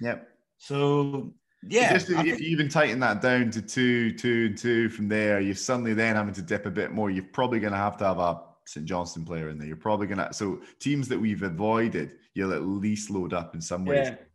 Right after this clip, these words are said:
Speaker 1: And you'll actually split your values across that a little bit more as well. You'll have a huge impact on value because you're picking three quite expensive
Speaker 2: Yeah.
Speaker 1: players from each side, so then you're gonna have a knockdown,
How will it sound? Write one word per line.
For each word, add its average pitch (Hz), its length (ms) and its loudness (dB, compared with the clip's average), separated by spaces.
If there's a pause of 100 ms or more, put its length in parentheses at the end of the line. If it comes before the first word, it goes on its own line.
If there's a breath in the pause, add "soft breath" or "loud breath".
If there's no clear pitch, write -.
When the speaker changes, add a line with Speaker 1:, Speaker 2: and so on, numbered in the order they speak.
(160)
Speaker 1:
And 110 80 2
you'll 110 140 4
actually 113 240 2
split 80 220 -4
your 98 100 -2
values 98 420 0
across 92 300 -6
that 76 100 -6
a - 20 -6
little 80 140 -6
bit 76 140 -8
more 82 180 -4
as 80 120 -8
well. 87 320 -2
You'll 85 100 -6
have 87 100 -6
a 92 40 -8
huge 104 220 0
impact 87 380 -2
on 82 100 -6
value 87 420 0
because 82 360 -8 (320 soft breath)
you're - 100 -6
picking 90 300 -6
three 95 360 -4
quite 85 220 -4
expensive 92 520 -4
Speaker 2:
Yeah. 90 60 -10
Speaker 1:
players 85 180 -6
from 85 120 -8
each 82 140 -10
side, 87 260 -4
so 80 120 -16
then 80 100 -10
you're 78 80 -10
gonna 80 120 -8
have 78 80 -10
a 82 40 -8
knockdown, 76 460 -10